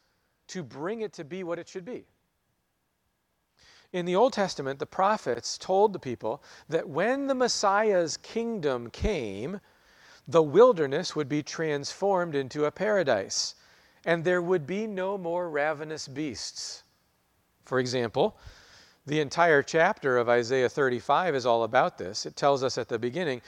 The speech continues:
"The wilderness and the dry land shall be glad.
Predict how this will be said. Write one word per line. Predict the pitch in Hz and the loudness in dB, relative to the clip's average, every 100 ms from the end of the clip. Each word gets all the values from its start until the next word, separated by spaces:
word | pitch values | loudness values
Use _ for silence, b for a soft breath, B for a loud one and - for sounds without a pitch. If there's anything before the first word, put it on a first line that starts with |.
| B B | B B
"The | - | 0
wilderness | 151 180 233 240 233 240 - - - b b b _ _ | 6 8 8 8 4 2 0 -6 -8 b b b _ _
and | 123 117 | -10 -8
the | |
dry | 110 185 226 226 | 2 4 6 4
land | 190 185 185 185 - _ | 2 0 -2 -6 -14 _
shall | - 139 | -2 -2
be | 131 135 | -2 -6
glad. | 139 156 220 214 110 82 113 | -2 2 4 4 0 -4 -10